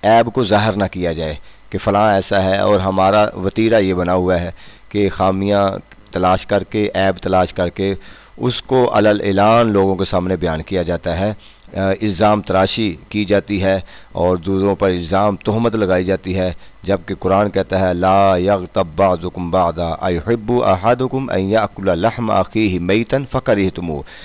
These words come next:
यानी आप जब दूसरों की गीबत करेंगे, चुगली करेंगे, आप दूसरों के बारे में हसद रखेंगे, कीना रखेंगे और उसी बुनियाद पर आप ख़बरें बनाएंगे और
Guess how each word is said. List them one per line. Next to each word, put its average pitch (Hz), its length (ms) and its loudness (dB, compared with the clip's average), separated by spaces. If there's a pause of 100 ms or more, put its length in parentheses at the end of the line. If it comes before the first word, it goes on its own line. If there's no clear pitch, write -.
(280)
यानी 135 440 0
आप 113 340 2
जब 120 240 -2
दूसरों 107 420 -2
की 123 360 -2 (260)
गीबत 107 460 0
करेंगे, 90 500 0
चुगली 123 460 0
करेंगे, 90 600 0 (400)
आप 95 200 4
दूसरों 107 420 -2
के 113 120 0
बारे 95 260 4
में 98 140 -2 (100)
हसद 123 260 -4
रखेंगे, 92 600 -4
कीना 127 280 2
रखेंगे 95 480 -2
और 107 360 2
उसी 156 360 0
बुनियाद 101 540 2
पर 123 140 -2
आप 95 300 0
ख़बरें 92 380 -2
बनाएंगे 92 560 0
और 95 340 2